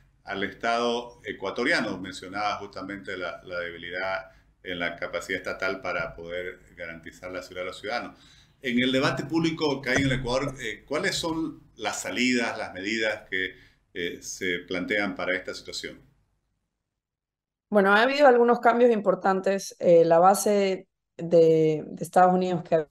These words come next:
Speaker 2: había en Manta fue expulsada en el gobierno de Rafael Correa en el año dos mil nueve. La Constitución fue reformada y como parte de la Constitución,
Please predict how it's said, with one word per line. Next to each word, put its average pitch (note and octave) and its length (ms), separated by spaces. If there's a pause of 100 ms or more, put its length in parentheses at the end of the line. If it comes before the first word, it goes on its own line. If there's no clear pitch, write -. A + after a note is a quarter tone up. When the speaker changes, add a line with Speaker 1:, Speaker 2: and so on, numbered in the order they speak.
Speaker 2:
había F3 140
en F3 80
Manta F3+ 340
fue F3 380
expulsada F3+ 720
en E3+ 120
el D#3+ 80
gobierno E3+ 360
de E3+ 60
Rafael E3 340
Correa F#3 260
en E3+ 140
el D#3 80
año D#3+ 240
dos D#3 100
mil E3 180
nueve. F3+ 400 (460)
La E3 480
Constitución G3 640
fue G#3 160
reformada F#3 760 (360)
y - 120
como F3+ 240
parte G3 260
de G3+ 100
la F#3 140
Constitución, F3+ 920